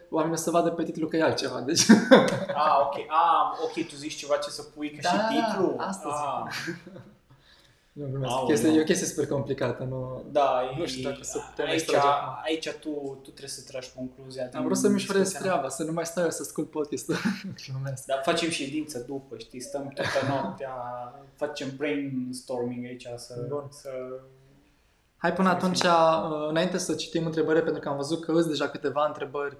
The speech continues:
Speaker 1: pe
Speaker 2: Mhm.
Speaker 1: acest, uh, live.
Speaker 2: Deci să și uite cineva.
Speaker 1: Să și uite cineva, uite, cum, cum
Speaker 2: Glumesc.
Speaker 1: e că se uită la mine. Uh, puneți întrebările în comentarii pe acest live, pentru că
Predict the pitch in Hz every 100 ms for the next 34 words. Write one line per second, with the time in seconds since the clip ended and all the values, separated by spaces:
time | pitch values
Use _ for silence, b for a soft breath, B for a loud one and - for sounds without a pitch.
0 | - 139 143 143 139 131 156 127 - 147
1 | - - 139 131 127 123 123 147 160 -
2 | _ 143 135 151 - - 185 190 202 196
3 | 202 190 - - - 165 220 208 196 180
4 | 180 180 165 165 160 147 196 180 170 165
5 | - 175 160 151 139 131 B B B B
6 | B 143 156 - - 202 220 196 190 180
7 | 151 170 165 160 156 151 139 139 139 131
8 | - 135 131 143 - 156 156 160 143 -